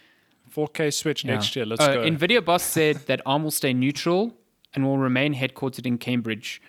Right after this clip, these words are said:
Speaker 2: where a new A I research center will be built, growing the company's U K employment in the process. So it doesn't seem like they're gonna merge the two yet, but it would be dumb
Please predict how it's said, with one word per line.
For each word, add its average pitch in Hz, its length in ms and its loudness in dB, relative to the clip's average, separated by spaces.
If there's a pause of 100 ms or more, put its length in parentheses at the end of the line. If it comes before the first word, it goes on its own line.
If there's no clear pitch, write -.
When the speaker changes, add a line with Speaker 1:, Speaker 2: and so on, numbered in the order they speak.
(500)
Speaker 2:
where 127 180 2
a 135 60 2
new 139 360 2
A 139 160 2
I 151 60 4
research 135 440 -2
center 120 300 -2
will 113 120 -4
be 120 120 -8
built, 170 400 -2
growing 131 260 0
the 123 60 0
company's 127 440 -2
U 123 80 -2
K 120 180 -4
employment 113 480 -2
in 113 80 -4
the 110 60 -4
process. 113 340 -4
So 151 100 2
it 143 60 2
doesn't 190 240 0
seem 175 200 0
like 151 120 2
they're 143 80 0
gonna 135 180 2
merge 131 300 2
the 135 120 -4
two 143 140 -4
yet, 170 300 0
but 131 220 -2 (560)
it 143 140 -2
would 135 120 -2
be 139 120 0
dumb 113 580 0